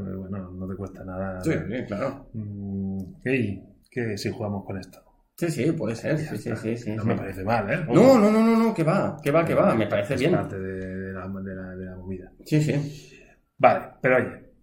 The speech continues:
Speaker 1: como veo que nos quedan cuatro minutos
Speaker 2: Sí.
Speaker 1: y no vamos a hablar
Speaker 2: No.
Speaker 1: hoy tampoco de Balada para Sofía,
Speaker 2: Sí.
Speaker 1: creo que el colofón final, y que
Speaker 2: Ujú.
Speaker 1: no me, me gustaría perder la, la,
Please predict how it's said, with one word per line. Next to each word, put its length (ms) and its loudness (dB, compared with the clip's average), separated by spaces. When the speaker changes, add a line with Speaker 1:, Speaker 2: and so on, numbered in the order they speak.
Speaker 1:
como 220 4
veo 180 8
que 100 6
nos 200 2
quedan 260 4
cuatro 240 0
minutos 500 -2
Speaker 2:
Sí. 120 -2
Speaker 1:
y 40 4
no 120 4
vamos 240 4
a 20 -4
hablar 460 0
Speaker 2:
No. 180 2
Speaker 1:
hoy 180 8
tampoco 440 2
de 60 0
Balada 300 0
para 140 -2
Sofía, 340 -2
Speaker 2:
Sí. 380 -4
Speaker 1:
creo 680 0
que 480 -2
el 460 0
colofón 760 2
final, 680 0
y 120 -12
que 120 -12
Speaker 2:
Ujú. 120 2
Speaker 1:
no 260 6
me, 240 -2
me 220 -6
gustaría 500 -4
perder 240 -4
la, 240 -2
la, 280 -4